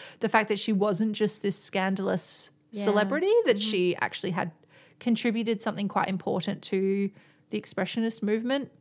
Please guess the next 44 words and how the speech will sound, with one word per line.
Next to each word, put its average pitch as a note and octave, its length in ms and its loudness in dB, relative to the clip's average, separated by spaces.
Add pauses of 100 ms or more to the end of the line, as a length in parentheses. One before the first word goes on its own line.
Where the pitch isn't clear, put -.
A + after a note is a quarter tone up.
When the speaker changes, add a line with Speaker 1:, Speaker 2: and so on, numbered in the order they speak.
(140)
Speaker 1:
And A#3+ 120 6
she B3 360 4
influenced A#3 720 2
the G#3 80 2
likes F#3+ 480 0 (100)
of F#3+ 360 4
Marlene F#3+ 440 2
Dietrich G#3+ 680 0 (200)
and G3 180 2
Greta G3 220 0
Garbo, G3+ 420 2
particularly G#3+ 680 -4
that F#3 160 0
really F#3 340 0
decadent F3+ 760 -6 (180)
androgynous F3+ 640 -4
style. - 560 -2
Speaker 2:
Mm. G#3 320 -8
Speaker 1:
But A#3+ 160 2
yeah, A3 220 2 (140)
I F#3+ 60 -4
think E4+ 460 -6
we A3+ 140 0
haven't B3+ 340 0 (260)
probably A#3+ 520 -2
really, F3 720 0
I G3+ 60 -10
don't A3 160 -2
know, G3 320 0 (280)
is G3+ 100 -2
it - 100 -6
too C#4 140 -6
much D4 220 -4
to A#3 100 -8
say G#3+ 240 0
that A#3 100 2
we G3 80 -4
probably G#3 340 4
haven't F#3+ 240 2
really F#3+ 220 2
seen G3 300 0
another G3+ 240 2
performer G#3 460 -4
quite G3+ 400 -2